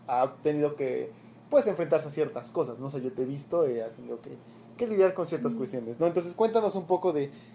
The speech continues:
Speaker 1: que, cuáles han, han sido los, tus principales retos que has encontrado.
Speaker 2: Bueno, para empezar, yo cuando llegué aquí tenía experiencia en Illustrator y Photoshop, pero realmente no era mucha. Yo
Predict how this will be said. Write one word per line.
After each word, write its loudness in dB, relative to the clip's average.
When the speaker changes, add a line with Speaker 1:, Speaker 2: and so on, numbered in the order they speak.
Speaker 1:
que, 4
cuáles 4
han, -4
han 2
sido 2
los, -2
tus -12
principales -2
retos -2
que -2
has -4
encontrado. -6
Speaker 2:
Bueno, -6
para -10
empezar, -2
yo -4
cuando -4
llegué -8
aquí -12
tenía -2
experiencia -4
en -4
Illustrator -6
y -2
Photoshop, -10
pero -6
realmente 2
no -4
era -2
mucha. -6
Yo -2